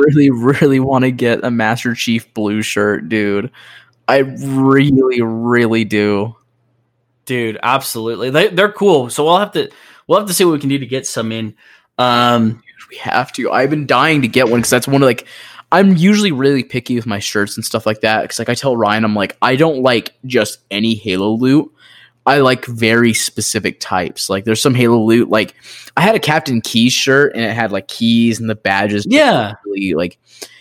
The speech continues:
Speaker 1: it was kinda good, but, like, I personally thought it looked kinda shitty, kinda just thrown together. And I was like, "I'd love one that just really looks good." And the first time I saw that Master Chief helmet looking, I think it's looking to the left,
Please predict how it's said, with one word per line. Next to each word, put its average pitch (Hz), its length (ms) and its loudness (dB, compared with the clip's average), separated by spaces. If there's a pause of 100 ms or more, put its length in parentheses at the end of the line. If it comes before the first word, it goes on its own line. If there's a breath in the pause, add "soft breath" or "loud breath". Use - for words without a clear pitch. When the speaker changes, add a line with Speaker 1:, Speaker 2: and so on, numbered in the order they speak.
(180 loud breath)
Speaker 1:
it 185 140 4
was 208 140 2
kinda 175 340 2
good, 202 320 2
but, 143 80 4
like, 117 300 0
I 139 140 2
personally 151 400 -6
thought 131 160 2
it 120 60 0
looked 127 180 -2
kinda 120 200 -2
shitty, 123 420 0
kinda 113 220 -2
just 107 180 -6
thrown 107 240 0
together. 104 580 -2 (440 soft breath)
And 127 100 -6
I - 20 -6
was 123 60 -6
like, 110 100 -6
"I'd 135 200 0
love 143 360 2
one 123 280 2
that 107 200 2
just 107 240 -4
really 113 680 0
looks 98 500 -4
good." 104 480 0
And 101 400 -2 (680)
the 110 100 -6
first 143 440 2
time 120 200 2
I 104 80 2
saw 110 280 0
that 107 220 0
Master 107 460 -4
Chief 110 320 -4
helmet 98 360 -6
looking, 104 440 -6
I 95 40 -10
think 110 140 -8
it's - 180 -12
looking 110 280 -4
to 104 100 -10
the 95 100 -6
left, 95 560 -2